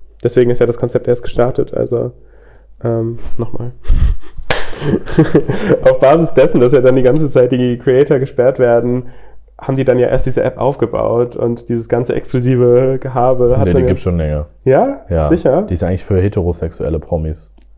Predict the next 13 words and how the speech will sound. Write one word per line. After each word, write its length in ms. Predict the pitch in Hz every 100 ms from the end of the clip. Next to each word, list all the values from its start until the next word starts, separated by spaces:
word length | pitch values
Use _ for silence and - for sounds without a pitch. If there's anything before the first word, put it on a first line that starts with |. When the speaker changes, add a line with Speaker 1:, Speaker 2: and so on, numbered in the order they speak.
| - -
Speaker 1:
Okay, 320 | - 165 185 170
krass. 420 | 185 170 - - - -
Speaker 2:
Da 100 | 82
haben 160 | 87
Orlando 380 | 85 85 87 87
Bloom 220 | 82 101
und 100 | 95 -
Katy 160 | 87
Perry 240 | 82 107 95
sich 140 | 80
wahrscheinlich 340 | 78 82 80 80
kennengelernt. 640 | 85 80 82 80 82
Speaker 1:
<laughs> 40 | -